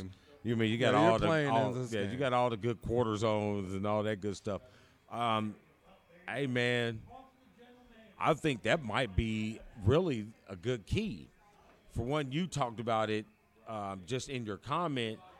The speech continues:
Speaker 2: about keeping Patrick Mahomes. How much does Patrick Mahomes see the field?
Speaker 1: Mm-hmm.
Speaker 2: And that's gonna solely depend on both of those running backs for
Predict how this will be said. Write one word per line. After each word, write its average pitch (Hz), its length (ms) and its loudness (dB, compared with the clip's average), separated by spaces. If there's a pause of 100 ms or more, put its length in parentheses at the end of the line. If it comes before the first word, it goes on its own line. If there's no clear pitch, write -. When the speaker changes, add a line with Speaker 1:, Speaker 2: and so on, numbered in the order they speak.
(160)
Speaker 2:
about 110 340 -2
keeping 123 280 -4
Patrick 113 380 2
Mahomes. 117 320 -2
How 117 120 -2
much 131 280 -2
does 120 120 -10
Patrick 117 340 -2
Mahomes 110 220 0
see 113 160 -4
the 87 120 -4
field? 101 580 -2 (120)
Speaker 1:
Mm-hmm. 113 460 -6 (480)
Speaker 2:
And 113 140 -4
that's 135 200 -2
gonna 135 320 0
solely 156 760 4
depend 117 540 2
on 110 220 -2
both 123 280 2
of 131 80 -4
those 107 320 0
running 139 360 6
backs 95 460 -4 (400)
for 104 560 0